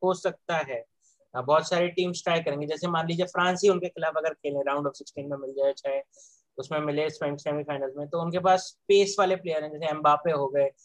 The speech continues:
जो कि एक, एक सेकंड में कहाँ से कहाँ पहुंच जाएंगे हम नहीं बता सकते। तो क्या लगता है कैसे वो थ्रेट को डील कर सकते हैं with the likes of, आपके पास डिफेंडर है टोबी अल्डरवेयरेल्ट, जो,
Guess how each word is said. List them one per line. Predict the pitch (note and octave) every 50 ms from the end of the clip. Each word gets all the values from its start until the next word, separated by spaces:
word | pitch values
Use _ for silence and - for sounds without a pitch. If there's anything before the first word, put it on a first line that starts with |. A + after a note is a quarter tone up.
| _ _ _ _
जो | D#3 F3
कि | E3+ F3 G3+ F#3+ -
एक, | F#3 F#3+ F#3 - F#3+ F3 - - E3+
एक | F3+ G3 G#3+ G#3
सेकंड | - - G#3 F#3+ G3 G3 G3
में | G3+ G#3 G3
कहाँ | - - F#3 F3 F3+
से | F3 G3
कहाँ | G3 - F#3 F#3
पहुंच | F3+ E3+ F#3 E3
जाएंगे | E3 E3 D#3+ D#3+ E3+ F3
हम | E3 E3+
नहीं | E3+ E3 D#3+
बता | C#3+ C#3+ C#3 C3+ -
सकते। | - - _ _ - A#2+ B2 - _ _ _ _ _ _ _ _ _ _ _
तो | G#3 G3
क्या | G3+ - A3+ A3
लगता | A3 A3 A3 A3 G#3 G3
है | F#3+
कैसे | F#3+ - G3 F#3+ F#3+ F#3+ - A#3 A#3+ A3+
वो | A3 G#3 G#3 G#3+ A3 G#3+ G#3+ G3+ - _ _ _
थ्रेट | E3+ F#3 F#3 F3
को | - _ G3 G3 G3 G3 - - _ _
डील | D3 D3+ E3+ F#3 G3 F#3+
कर | G3 F3+
सकते | E3+ E3+ F3 F3 - - F3
हैं | E3+ E3+ E3 E3+ F3 - _ _ _ _ _ _ _ _ -
with | E3 E3+ E3
the | - - F3
likes | E3+ E3+ E3 E3+ E3 - -
of, | F#3 E3+ E3+ E3+ E3 - - D3+
आपके | D3+ D#3 - _ - E3 E3
पास | E3 E3 E3 E3 E3 E3 E3
डिफेंडर | E3 D#3 - D#3+ D3+ D3+ D#3 D#3+
है | D#3+ E3
टोबी | D#3+ E3 D#3+ D#3 E3 E3
अल्डरवेयरेल्ट, | D#3 D3+ D3+ D#3 D#3+ D#3 D3 D3 C#3+ D3 D3 D#3 D#3 -
जो, | C#3+ D3+